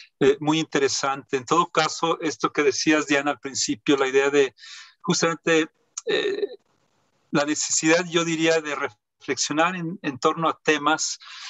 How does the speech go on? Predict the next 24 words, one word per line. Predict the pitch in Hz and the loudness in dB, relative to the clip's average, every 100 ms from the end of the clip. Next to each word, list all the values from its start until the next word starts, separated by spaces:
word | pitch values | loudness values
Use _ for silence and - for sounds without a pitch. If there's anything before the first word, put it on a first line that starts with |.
| - | -4
este, | - - - 135 131 | 0 0 2 4 6
de | |
este | 139 - 156 | 4 2 -4
tipo, | - 139 - 143 | -2 -2 0 -2
en | 151 139 | -2 -2
este | 139 156 | -2 -4
caso | - 135 - 147 | -2 -4 -4 -6
sobre | - 139 127 131 117 110 - - - - | -2 -4 -2 -4 -4 -8 -14 -14 -12 2
la, | 131 127 123 123 127 127 - _ - 269 | 4 6 4 2 2 0 -4 _ -10 -2
eh, | - - - 302 | 2 2 2 0
la, | - - | 0 2
la | 135 | 2
imagen | 139 143 156 - 165 | 2 0 0 -4 -4
y | |
la | 143 | -2
cultura | 123 120 147 | -2 0 0
visual | 143 - 143 | 2 0 -4
contemporánea, | 156 139 139 139 139 151 156 | -4 -8 -4 0 2 2 0
que | - | 0
bueno, | 135 160 156 - | 2 2 0 0
hoy, | 147 160 180 190 _ _ _ | 2 2 0 -6 _ _ _
eh, | 151 143 131 127 110 _ _ _ _ - - - - _ | 2 2 0 -6 _ _ _ _ _ -20 -20 -18 -20 _
justamente | - 156 - 156 170 160 | -2 -2 0 0 -2 -2
instalado | 165 - 147 143 147 156 156 147 - | -2 0 0 2 2 0 -2 -2 -6